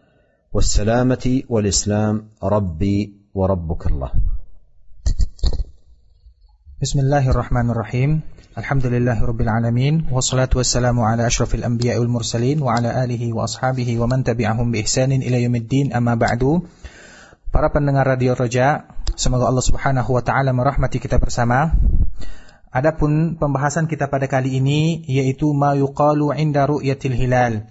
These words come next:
Speaker 2: yaitu doa-doa yang dianjurkan oleh Rasulullah sallallahu alaihi wasallam ketika kita melihat hilal. Hilal tersebut dinamakan hilal adalah bulan yang muncul di setiap awal bulan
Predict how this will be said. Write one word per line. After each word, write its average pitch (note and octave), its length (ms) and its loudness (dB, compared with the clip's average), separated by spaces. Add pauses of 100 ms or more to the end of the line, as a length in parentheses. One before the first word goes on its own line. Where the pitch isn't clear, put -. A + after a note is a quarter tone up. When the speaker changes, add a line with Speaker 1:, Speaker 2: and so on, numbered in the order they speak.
(240)
Speaker 2:
yaitu C3 400 -2
doa-doa C#3 640 0
yang C#3+ 240 0
dianjurkan C#3 480 0
oleh C3+ 160 2
Rasulullah D3 500 2
sallallahu C3 600 0
alaihi B2 320 -2
wasallam D#3+ 640 0 (320)
ketika E3 480 -2
kita D3+ 320 -2
melihat B2 320 -2
hilal. G#2 400 -2 (1040)
Hilal G#3 320 2
tersebut C#3 560 -2 (560)
dinamakan E3+ 480 2
hilal D3 640 0
adalah D#3+ 720 0 (160)
bulan F3 640 2
yang E3 320 2
muncul F#3+ 800 2 (240)
di D#3+ 160 0
setiap F3 480 -2
awal E3 240 2
bulan E3 560 2